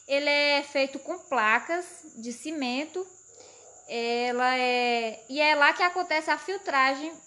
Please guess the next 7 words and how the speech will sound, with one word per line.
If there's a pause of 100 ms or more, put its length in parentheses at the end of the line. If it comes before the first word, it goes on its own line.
(460)
dessa
água,
né?
Lá,
nesse,
dentro
dessas,